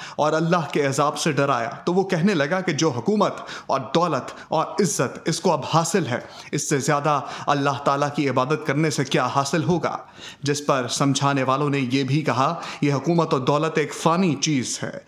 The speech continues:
जबकि अल्लाह की अतात में आखिरी निजात और जन्नत का उसूल है, जो दुनिया की हर दौलत से बेहतर और ज़्यादा कीमती है।"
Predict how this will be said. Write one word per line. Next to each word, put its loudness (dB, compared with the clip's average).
जबकि 2
अल्लाह 2
की -2
अतात 0
में 4
आखिरी 2
निजात 2
और 0
जन्नत 0
का 2
उसूल 0
है, -8
जो 4
दुनिया 4
की 0
हर 2
दौलत 0
से 0
बेहतर 2
और 0
ज़्यादा 2
कीमती -2
है।" -10